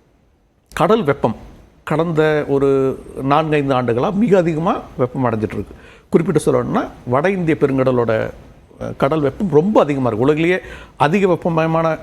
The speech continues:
கடல் பகுதின்னு பாத்தீங்கன்னா, அரபிக்கடலும் வங்கக்கடலும். இதோட தாக்கம் இந்திய ப-, துணைக்கண்டத்துக்கு தான் நிச்சயமா இருக்கும். அதனால என்ன ஆகுதுன்னா, நேரடியா நமக்கு வந்து,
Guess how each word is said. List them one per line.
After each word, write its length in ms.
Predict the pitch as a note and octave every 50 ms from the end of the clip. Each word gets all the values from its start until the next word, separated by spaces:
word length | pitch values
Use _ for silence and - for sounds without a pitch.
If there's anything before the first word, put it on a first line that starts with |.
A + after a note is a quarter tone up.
| - -
கடல் 240 | - C#3 C#3 D3+ D3 -
பகுதின்னு 280 | D3 C3 C3+ D#3 D#3+ D3+
பாத்தீங்கன்னா, 440 | C3 A2 - A#2+ B2+ G3 C#4 - - - -
அரபிக்கடலும் 640 | C3+ B2+ C3+ C3+ C3+ A#2+ - B2 A2+ B2 D#3+ G3+ D3+
வங்கக்கடலும். 440 | B2 A#2+ A#2+ A#2 - G#2 G2+ G2+ G2 - - - - - - - - _ _ _
இதோட 420 | E3+ F3 G#3 G3+ B3+ B3+ A#3 A#3 A#3 -
தாக்கம் 480 | - E3 G3+ G#3+ G#3+ - - F3 G#3 - - - - - - - - _ _ _ _ -
இந்திய 260 | D#3 D#3+ D#3+ E3 D#3 -
ப-, 320 | D3 C3+ C3 B2 A#2+ A2 - -
துணைக்கண்டத்துக்கு 480 | C3+ C3+ C3 B2 A#2+ A2 A#2 G#2 G#2 A2+
தான் 140 | - F3+ D3
நிச்சயமா 440 | B2 - - - - G#3 G3+ G3+ C#3+
இருக்கும். 240 | A2+ G2+ - - - - - -
அதனால 300 | C#3+ D3+ F3 G#3 A#3 A3
என்ன 220 | F3+ D#3+ D#3 C#3
ஆகுதுன்னா, 340 | B2 A2 A2+ A#2+ D#3 - - - - - - - - - _ _ _ - C3
நேரடியா 540 | F3+ A3+ C#4+ D4 D4 B3+ A#3 A#3+ C4 C#4 B3
நமக்கு 300 | G#3 F#3 F3 D#3+ - D#3+
வந்து, 380 | D3 D3 C#3+ D#3 A#3+ D#4+ F4+